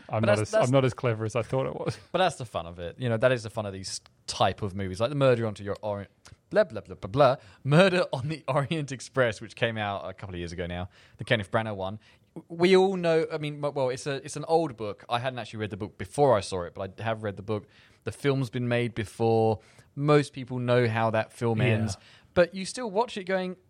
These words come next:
Speaker 1: "This is terrific," you know, and you enjoy it. And it, so it's nice to have, on the flip side of that, it is nice to have a fresh one where you literally have no idea what's going to happen.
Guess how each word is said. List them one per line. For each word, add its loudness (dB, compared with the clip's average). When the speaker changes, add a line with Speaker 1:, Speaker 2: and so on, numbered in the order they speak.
Speaker 1:
"This -6
is -4
terrific," 0
you -2
know, 6
and 2
you 2
enjoy 2
it. 4
And -4
it, -6
so -4
it's -8
nice 0
to -8
have, -2
on 0
the -2
flip -2
side 4
of 2
that, -4
it -10
is -12
nice -4
to -14
have -4
a -14
fresh -4
one -2
where -2
you -6
literally -6
have -4
no 4
idea 0
what's -8
going -6
to -12
happen. -8